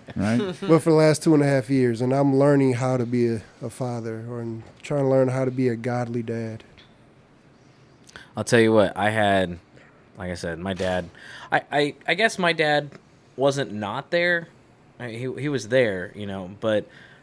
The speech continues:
Speaker 3: early, early on, he was in E M T school and paramedic school and that sort of thing. So he was, just got a lot, and he worked one out of every three days, sometimes two. But my dad was there a lot. And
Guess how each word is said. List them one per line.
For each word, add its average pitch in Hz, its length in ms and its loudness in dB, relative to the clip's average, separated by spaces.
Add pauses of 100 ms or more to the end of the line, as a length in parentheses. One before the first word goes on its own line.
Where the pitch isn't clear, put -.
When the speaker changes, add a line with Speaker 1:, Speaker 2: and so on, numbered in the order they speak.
(140)
Speaker 3:
early, 151 360 6
early 113 320 0
on, 110 380 -4
he 117 160 -4
was 110 200 0
in 104 240 -4 (320)
E 117 120 -4
M 110 120 -2
T 107 200 -8
school 101 360 -6
and 92 100 -10
paramedic 95 420 -8
school 95 260 -10
and 92 100 -10
that 101 160 -8
sort 92 160 -8
of 87 60 -10
thing. 90 280 -12
So 110 160 -8
he 143 120 -6
was, 120 260 -6 (180)
just - 180 -20
got 95 200 -6
a - 40 -14
lot, 104 340 -4 (380)
and 98 420 -6
he 110 160 -6
worked 107 460 -2 (1200)
one 107 280 -2
out 98 120 -4
of 92 100 -6
every 92 220 -4
three 90 200 -12
days, 98 440 -4
sometimes 110 680 -10
two. 87 260 -12 (460)
But - 220 -2
my 147 160 0
dad 120 220 2
was 92 280 -10 (200)
there 98 540 -4
a 98 60 -8
lot. 95 360 -2
And 101 320 -8